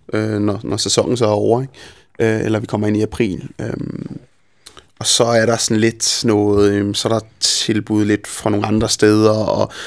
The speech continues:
og det lytter jeg også til, og det går lidt skævt af, hvordan der var ledet. Så jeg tror, der går lidt, noget lidt galt mellem min, øh,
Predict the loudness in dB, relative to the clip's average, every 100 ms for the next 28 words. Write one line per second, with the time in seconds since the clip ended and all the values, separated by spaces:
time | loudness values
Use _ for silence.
0 | -8 -6 0 2 2 2 2 2 2 2
1 | 2 2 0 -2 2 4 4 0 2 4
2 | 4 0 -2 -2 -4 -2 -2 -2 2 4
3 | 6 4 0 0 0 0 -2 0 -2 0
4 | 2 4 4 0 0 0 -2 -2 -2 0
5 | -4 -2 -4 -4